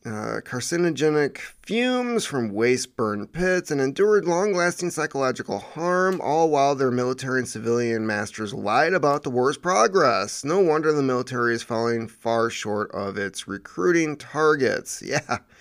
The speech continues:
Yeah. Uh, Afghanistan is not one of those things where,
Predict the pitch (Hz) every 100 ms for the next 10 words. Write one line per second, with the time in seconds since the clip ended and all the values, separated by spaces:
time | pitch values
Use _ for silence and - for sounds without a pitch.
0 | - - - - - - 185 190 160 107
1 | - - _ _ 131 135 131 135 - 131
2 | 131 160 156 156 156 151 131 143 147 143
3 | 135 131 131 143 139 131 123 123